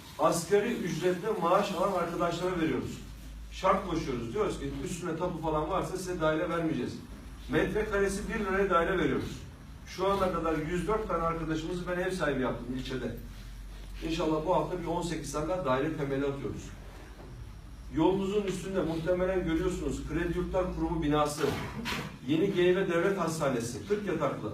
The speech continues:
altı yoğun bakımlı, helikopter pistli, diyaliz üniteli, palyatif servisi, böyle bir ilçeye devlet hastanesi kazandırdı. Referanduma kadar açar mıyız diye uğraştık ama herhalde yetişmeyecek.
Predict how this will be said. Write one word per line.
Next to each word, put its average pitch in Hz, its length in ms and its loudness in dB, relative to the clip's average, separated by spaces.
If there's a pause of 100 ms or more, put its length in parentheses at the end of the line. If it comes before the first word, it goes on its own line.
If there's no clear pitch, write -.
altı 160 300 2
yoğun 160 300 4
bakımlı, 139 360 0 (580)
helikopter 208 640 4
pistli, 165 340 -2 (760)
diyaliz 185 380 4
üniteli, 156 480 0
palyatif 180 480 2
servisi, 151 400 0 (180)
böyle 202 120 6 (100)
bir 208 80 4 (640)
ilçeye 190 320 4
devlet 185 220 2
hastanesi 180 560 0
kazandırdı. 139 540 2 (500)
Referanduma 202 580 2
kadar 202 160 4
açar 190 360 2
mıyız 196 240 0
diye 196 120 6
uğraştık 220 360 4
ama 175 180 0
herhalde 196 300 4
yetişmeyecek. 143 560 0